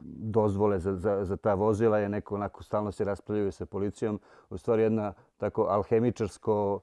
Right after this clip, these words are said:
ekološka, Mad Max, ciganska, a, tragi-, e, tragikomedija,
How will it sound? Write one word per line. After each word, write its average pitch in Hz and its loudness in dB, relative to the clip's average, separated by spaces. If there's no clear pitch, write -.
ekološka, 107 2
Mad 104 0
Max, 104 -6
ciganska, 101 -4
a, 107 -6
tragi-, 101 0
e, 95 -6
tragikomedija, 95 -4